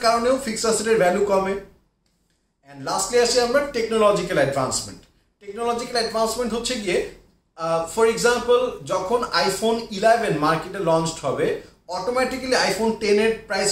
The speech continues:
কিন্তু কমে যাবে, বা iPhone nine-এর price কিন্তু কমে যাবে। তার মানে technological অ্যাডভান্সমেন্টের কারণে পুরানো যে মডেলগুলো থাকে, পুরানো মডেলগুলোর দাম কিন্তু কমে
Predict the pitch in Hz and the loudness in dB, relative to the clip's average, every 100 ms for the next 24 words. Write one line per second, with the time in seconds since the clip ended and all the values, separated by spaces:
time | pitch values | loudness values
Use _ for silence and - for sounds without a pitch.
0 | 226 214 226 226 - _ - 208 170 135 | -2 -4 -4 -8 -14 _ -10 -4 0 0
1 | 139 - - _ 175 - 190 208 208 185 | -2 -6 -14 _ -6 -2 -2 0 2 2
2 | 196 220 214 214 202 220 214 202 185 131 | 4 2 4 2 0 -2 -2 0 0 2
3 | 110 98 98 - - - 151 160 165 220 | 0 -2 -8 -16 -20 -12 -6 -2 0 0
4 | 262 - 196 208 233 233 226 - 269 - | -4 -2 -2 -2 2 2 2 -4 -4 0
5 | 156 151 156 151 151 151 147 135 131 120 | -2 0 0 0 -2 -4 -4 -6 -2 -2
6 | 131 160 294 - - _ _ 226 247 262 | 0 0 0 -2 -12 _ _ -4 0 0
7 | 285 269 254 185 185 190 170 165 143 - | -2 -2 0 2 2 2 2 2 2 0
8 | - 196 294 294 220 233 240 247 214 208 | -6 -4 -4 -6 -8 -4 0 0 0 0
9 | 208 208 208 175 175 175 190 180 269 349 | -2 -2 -2 0 -2 -4 -10 -10 -8 -10
10 | - _ 170 156 | -14 _ -10 -6